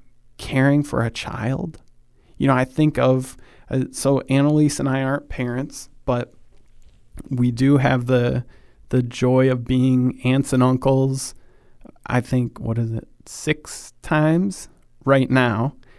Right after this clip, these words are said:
And it's awesome.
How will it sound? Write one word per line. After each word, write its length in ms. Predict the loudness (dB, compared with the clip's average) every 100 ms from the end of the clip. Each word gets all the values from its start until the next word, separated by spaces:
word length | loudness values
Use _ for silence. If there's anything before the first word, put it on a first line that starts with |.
| -20 _ -20 -14
And 640 | -2 0 2 2 0 -4 -12 -20 _
it's 380 | -2 -2 -4 -16 -20 -20 -20 -20 -20 -18 -4
awesome. 540 | 2 2 0 -10 -12